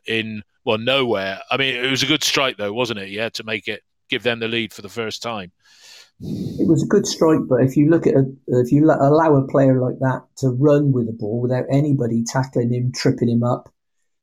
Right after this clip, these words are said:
Speaker 2: uh,
Speaker 1: Mm.
Speaker 2: or anything like that, um, then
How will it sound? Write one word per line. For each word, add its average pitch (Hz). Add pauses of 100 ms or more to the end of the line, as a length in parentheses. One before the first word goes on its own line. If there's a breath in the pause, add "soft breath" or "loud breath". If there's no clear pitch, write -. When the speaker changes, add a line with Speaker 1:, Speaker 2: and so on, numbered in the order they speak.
(180)
Speaker 2:
uh, 117
Speaker 1:
Mm. 120
Speaker 2:
or 139
anything 127
like 120
that, 135 (560)
um, 135 (1120)
then 156